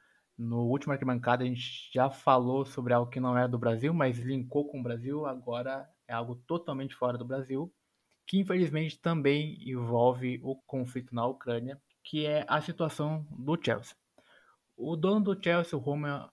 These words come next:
Abramovich, comprou o clube em dois mil e três, e ele é um oligarca russo, que muitos falam que ele tem uma situação muito próxima com Vladimir Putin, e quando estourou a guerra, é, os olhos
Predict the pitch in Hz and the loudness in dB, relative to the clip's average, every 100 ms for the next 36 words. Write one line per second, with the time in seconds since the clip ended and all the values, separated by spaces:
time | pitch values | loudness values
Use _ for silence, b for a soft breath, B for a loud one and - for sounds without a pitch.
0 | - 123 131 131 127 139 135 - 135 123 | -6 -2 -2 -2 -4 -6 -6 -10 -8 -4
1 | 139 135 131 - 143 143 131 127 127 135 | -2 -4 -4 -8 -6 -4 -4 -2 -2 -2
2 | - 139 135 180 - _ _ _ _ 127 | -2 -2 -2 -4 -10 _ _ _ _ -4
3 | 127 127 120 131 135 123 117 117 113 127 | -2 0 2 0 -2 -2 -2 -2 -2 -2
4 | 117 131 - - _ _ - 123 127 123 | -2 -4 -6 -14 _ _ -6 -4 -2 -4
5 | - 135 135 127 - 127 123 127 123 123 | 2 4 4 2 -4 -4 -2 -2 0 -2
6 | - 139 156 151 175 165 143 143 165 156 | 0 0 0 -2 0 -2 4 4 4 0
7 | 139 - - 156 180 139 127 123 120 123 | -4 0 2 4 2 -2 -2 -2 -2 -2
8 | 120 123 165 160 _ _ _ _ _ _ | -6 -4 -8 -10 _ _ _ _ _ _
9 | _ _ - 151 - - 175 190 160 - | _ _ -4 -4 -4 0 2 4 2 2
10 | 175 165 151 156 151 - _ _ - 123 | 4 6 6 4 2 -4 _ _ -4 -2
11 | 120 117 127 143 143 - _ _ _ - | 2 4 4 0 -4 -10 _ _ _ -8
12 | 113 117 117 120 113 131 120 131 151 | -2 0 0 -2 -4 -6 2 6 6